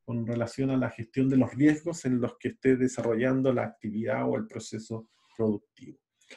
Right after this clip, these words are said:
Por lo tanto, conclusión, esta norma se puede aplicar para procesos productivos como para procesos de servicios.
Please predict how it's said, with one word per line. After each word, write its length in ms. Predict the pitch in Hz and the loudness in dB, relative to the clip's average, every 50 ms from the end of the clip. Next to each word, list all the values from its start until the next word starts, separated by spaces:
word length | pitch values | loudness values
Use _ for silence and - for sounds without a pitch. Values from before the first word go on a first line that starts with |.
| - _ _ _ _ _ _ _ | -20 _ _ _ _ _ _ _
Por 140 | 139 143 147 | 4 6 6
lo 100 | 151 139 | 6 6
tanto, 340 | 156 156 139 - - 107 104 | 6 4 4 2 -2 -4 -4
conclusión, 800 | 113 113 110 - 120 110 - - 151 156 160 160 170 170 - _ _ _ _ _ _ _ | -4 -4 -4 -4 -4 -4 -2 0 0 0 0 -2 -6 -10 -14 _ _ _ _ _ _ _
esta 320 | - 131 127 127 - - 120 | 0 0 0 2 0 0 2
norma 340 | 120 135 135 143 147 143 139 | 2 2 2 2 0 -2 -4
se 120 | - 117 | -4 -6
puede 220 | 110 117 120 123 | -4 -2 0 0
aplicar 420 | 117 110 110 110 110 120 107 107 110 | 0 0 -2 0 2 0 0 0 -2
para 220 | 107 104 104 101 | -2 -2 -2 -2
procesos 480 | - 104 95 - - 110 - - 90 - _ - | -4 -6 -6 -6 -8 -8 -8 -10 -12 -12 _ -6
productivos 880 | - 101 101 98 92 - - 160 175 185 196 214 214 220 - - - _ _ _ _ _ _ _ _ _ _ | -4 -2 -2 -2 -4 -4 -2 0 2 2 2 2 0 -2 -6 -14 -18 _ _ _ _ _ _ _ _ _ _
como 280 | _ - 107 107 107 98 | _ 2 4 4 4 4
para 260 | - 107 104 104 - | 6 4 4 4 4
procesos 580 | - - 107 - - 123 127 - 139 127 113 110 | 0 -2 -2 0 -2 -2 -2 -2 -2 -2 0 2
de 280 | 110 131 143 147 143 - | 4 4 4 2 -2 -8
servicios. 1040 | - - - - 98 - - - 117 113 120 - - - - 101 - - - - | -6 -2 -2 -2 -2 -2 -6 -10 -8 -6 -6 -6 -6 -10 -12 -16 -18 -20 -20 -20